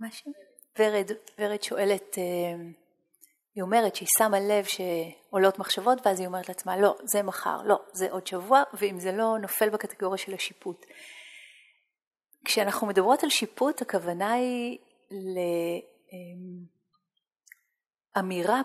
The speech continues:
פנימית שיש בה מן השליליות. מה שנשמע לי שאת עושה, זה, זאת פשוט הבחנה, ש-, שלשם אנחנו מכוונות, אנחנו רוצות את ההבחנה.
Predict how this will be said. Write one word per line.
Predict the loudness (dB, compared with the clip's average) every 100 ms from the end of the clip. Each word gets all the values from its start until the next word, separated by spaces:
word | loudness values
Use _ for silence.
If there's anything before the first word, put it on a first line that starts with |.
| -4
פנימית | -6 -4 -4 0
שיש | 0 0
בה | -2
מן | -4 -4
השליליות. | -4 -4 -4 -2 -2 -4 -14 -20 _ _ _ _ _ _ -20 -20 _ _ _ _ _
מה | -2 -2
שנשמע | -2 -4 -2 0 2
לי | 2 0
שאת | -4 -6
עושה, | -6 0 2 0
זה, | -4 -8 -6
זאת | -8 -8
פשוט | -6 -4
הבחנה, | -2 -2 -2 -2 -2 -8 _ _ _ _ _ _ _
ש-, | -20 -14 -14 -14
שלשם | -12 -10 -2 4 6 6
אנחנו | 4 0 -6
מכוונות, | -4 -4 -2 -4 -8 -10
אנחנו | -16 -8 -4
רוצות | -2 4 4 4
את | 0
ההבחנה. | -2 -4 -8 -10